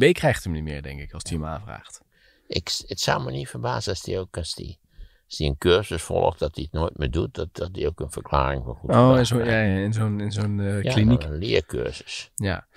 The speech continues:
Speaker 1: Hey, we hadden, heb je nog bij Volt gezien? Bij Volt zijn er veel luisteraars van de podcast. Bij die partij Volt.
Speaker 2: Ja, je weet dat ik overwogen heb om Volt te stemmen, maar dat ik toch uit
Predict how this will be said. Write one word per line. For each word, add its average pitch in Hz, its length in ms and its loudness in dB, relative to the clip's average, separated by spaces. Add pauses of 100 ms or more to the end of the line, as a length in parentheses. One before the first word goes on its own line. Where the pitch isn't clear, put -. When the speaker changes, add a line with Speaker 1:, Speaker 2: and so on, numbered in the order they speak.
(120)
Speaker 1:
Hey, 160 200 8
we 165 60 8
hadden, 170 180 6
heb 151 140 2
je 156 60 4
nog 151 140 4
bij - 160 6
Volt 156 240 4
gezien? 104 220 4
Bij 107 120 4
Volt 135 220 4
zijn 95 180 2
er 90 60 0
veel 92 140 0
luisteraars 85 480 2
van 98 120 0
de 87 80 -2
podcast. - 600 -6 (160)
Bij 107 180 2
die 98 100 4
partij 104 380 4
Volt. 87 340 0 (760)
Speaker 2:
Ja, - 120 -2
je 82 180 0
weet 80 220 2
dat 78 140 6
ik 71 240 -6
overwogen 87 760 6
heb 76 200 6
om 73 220 -4
Volt 71 260 0
te - 80 -10
stemmen, 160 420 0 (600)
maar - 300 -4
dat 73 180 2
ik - 180 -10
toch - 420 -4
uit - 520 -6